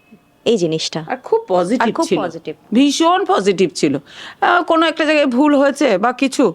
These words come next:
Speaker 2: ও, ঠিক আছে, কোনো অসুবিধা নেই। ভুল তো হবেই, ভুল না হলে ঠিক হবে কি করে? এই ব্যাপারগুলো ওর কাছ থেকে সত্যি শিখতে হবে। হ্যাঁ, এবার শেখার আছে।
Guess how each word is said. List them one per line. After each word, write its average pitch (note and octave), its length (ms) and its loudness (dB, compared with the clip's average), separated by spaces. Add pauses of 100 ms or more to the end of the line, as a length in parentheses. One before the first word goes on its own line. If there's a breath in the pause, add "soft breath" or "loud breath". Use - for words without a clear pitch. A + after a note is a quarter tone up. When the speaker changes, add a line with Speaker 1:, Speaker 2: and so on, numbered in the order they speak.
(340 loud breath)
Speaker 2:
ও, - 40 2
ঠিক E4+ 200 2
আছে, E3+ 280 2 (100)
কোনো A3+ 200 -2
অসুবিধা F#3+ 360 0
নেই। D3 160 2
ভুল G3+ 320 0
তো A4 120 2
হবেই, G#3 240 4
ভুল G3+ 260 0
না B3 160 2
হলে B3 180 0
ঠিক A3+ 220 0
হবে E3+ 180 0
কি - 140 -2
করে? - 220 -2 (360 loud breath)
এই F#4+ 260 2
ব্যাপারগুলো G#3+ 640 2
ওর F3 100 2
কাছ - 300 -2
থেকে - 240 -2
সত্যি - 360 -2
শিখতে - 400 -4
হবে। - 220 -10 (520 soft breath)
হ্যাঁ, D#3+ 280 0
এবার G#3 120 2
শেখার G#3+ 440 0
আছে। - 280 -4